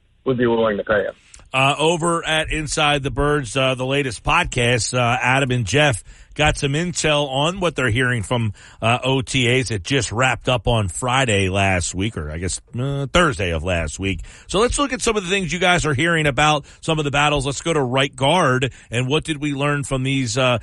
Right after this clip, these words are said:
Speaker 2: two weeks of O T As about where that is gonna enter training camp?
Speaker 1: Yeah, I mean, the lack of, um, contact, and, and when I say lack of contact, I,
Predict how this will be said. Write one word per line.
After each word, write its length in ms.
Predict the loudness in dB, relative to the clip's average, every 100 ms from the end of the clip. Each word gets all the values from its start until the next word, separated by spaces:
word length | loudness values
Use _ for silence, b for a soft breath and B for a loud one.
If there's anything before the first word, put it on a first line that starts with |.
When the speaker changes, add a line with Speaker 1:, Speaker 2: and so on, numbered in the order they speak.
| B
Speaker 2:
two 200 | -4 0
weeks 320 | 2 0 0 -4
of 140 | 0
O 120 | 0
T 440 | -2 0 2 2 2
As 100 | -2
about 340 | 0 0 0
where 160 | -2 0
that 300 | 2 0 -2 B B B
is 120 | -4
gonna 180 | 0 0
enter 260 | 0 -2 -2
training 340 | 0 0 -2
camp? 300 | -4 -6 -6 _ _ _ _ _ _ _ _ 0
Speaker 1:
Yeah, 180 | 2
I 100 | 4
mean, 100 | 4
the 80 | 4
lack 440 | 4 4 2 0 0
of, 280 | 0 0
um, 380 | 0 0 0 -2 -4
contact, 680 | 0 0 2 2 2 -4 -12
and, 300 | -4 -2 0
and 180 | 2 2
when 80 | 2
I 80 | 2 2
say 160 | 0 -2 -4
lack 300 | 0 0 -2
of 80 |
contact, 640 | -2 0 0 0 0 0 -2
I, 260 | 0 0